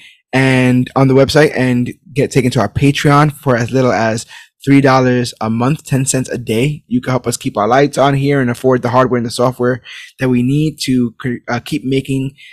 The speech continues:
content. Um, we love doing this,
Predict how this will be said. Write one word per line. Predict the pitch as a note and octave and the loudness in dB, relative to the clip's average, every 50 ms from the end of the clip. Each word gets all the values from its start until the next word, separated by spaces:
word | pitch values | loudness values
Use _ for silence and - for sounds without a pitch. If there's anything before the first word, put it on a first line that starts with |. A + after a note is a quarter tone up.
| - _ - - | -20 _ -8 -2
content. | - C3 C#3 D3 D#3 - F3 F#3 G3 - - - _ - - - - - _ _ - - | 0 2 2 2 2 2 0 0 0 -6 -12 -14 _ -20 -20 -20 -20 -20 _ _ -6 -2
Um, | B2+ B2+ B2+ A#2+ A#2 A#2 A#2 A2+ A2+ A2 - _ _ _ _ _ _ - | -2 0 0 0 -2 -2 -4 -4 -6 -8 -10 _ _ _ _ _ _ 0
we | C#3 C#3 | 2 4
love | C#3 D3 D3 C3+ | 6 6 4 4
doing | C3 C#3+ C#3+ C#3+ C#3+ | 4 2 2 2 2
this, | C#3 C3+ C#3 - - | 0 0 -2 -4 -8